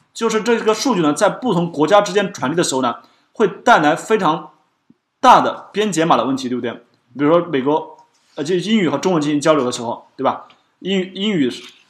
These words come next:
这个内容呢，从美国传到中国的时候呢，这个字符集不一样，可能编解码不一样。比如中国传到台湾的时候呢，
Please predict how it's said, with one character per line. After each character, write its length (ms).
这 80
个 120
内 140
容 140
呢， 80
从 340
美 140
国 140
传 160
到 40
中 120
国 100
的 60
时 80
候 60
呢， 120
这 80
个 60
字 160
符 80
集 100
不 140
一 60
样， 260
可 140
能 160
编 140
解 40
码 140
不 140
一 60
样。 200
比 80
如 60
中 160
国 80
传 100
到 300
台 100
湾 100
的 60
时 80
候 80
呢， 140